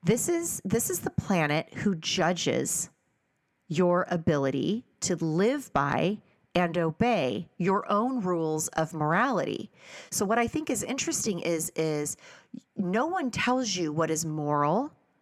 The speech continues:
what is, is full of integrity, or what is right. You decide for yourself. This is how, I mean, we can go there right now. This is how narcissistic people,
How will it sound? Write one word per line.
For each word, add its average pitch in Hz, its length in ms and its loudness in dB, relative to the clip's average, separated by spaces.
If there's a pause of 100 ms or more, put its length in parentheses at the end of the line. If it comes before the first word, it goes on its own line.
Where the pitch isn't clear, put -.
(240)
what 170 160 2
is, 175 160 -2
is 160 580 -2
full 170 220 -2
of 160 100 0
integrity, 151 840 0
or 190 100 2
what 165 180 2
is 156 140 0
right. 151 500 0 (480)
You 262 500 0
decide 180 480 0
for - 140 0
yourself. 165 720 0 (360)
This 294 280 0
is 427 180 -2
how, 160 520 2 (840)
I 160 80 0
mean, 147 220 -2 (180)
we 175 140 2
can 175 160 -4
go 240 160 4
there 165 160 2
right 151 200 2
now. 175 280 0
This 196 240 0
is 349 180 0
how 160 460 2 (340)
narcissistic 233 960 -2
people, 165 520 0